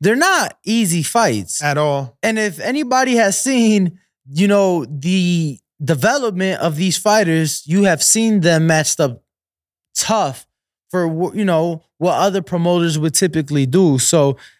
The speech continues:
Speaker 2: But
Speaker 1: I'm
Speaker 2: it
Speaker 1: in-
Speaker 2: has been fulfilling and, uh, you know, pretty enjoying, like, the, to, to follow along, to see all of the progression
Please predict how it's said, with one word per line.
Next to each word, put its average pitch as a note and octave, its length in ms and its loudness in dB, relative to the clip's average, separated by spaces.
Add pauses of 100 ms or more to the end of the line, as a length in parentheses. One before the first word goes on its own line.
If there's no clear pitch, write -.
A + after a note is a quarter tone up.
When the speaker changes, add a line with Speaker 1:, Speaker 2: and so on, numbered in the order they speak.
(760)
Speaker 2:
But G3+ 100 4
Speaker 1:
I'm B3 60 2
Speaker 2:
it B3 60 4
Speaker 1:
in- A#3+ 60 0
Speaker 2:
has B3+ 400 -2
been A#3 300 -2
fulfilling A3 1000 -2 (180)
and, F3+ 600 0
uh, D#3+ 500 0
you G3+ 180 2
know, E3 220 2
pretty G3+ 720 0 (960)
enjoying, F3 920 -2 (140)
like, E3+ 320 -2
the, F#3 340 -2
to, F#3+ 160 0
to - 160 0
follow A3 480 0
along, G3+ 540 0
to F#3+ 160 -2
see A#3 520 0
all A3 400 2
of G#3+ 260 0
the F3 100 -2
progression E3+ 840 0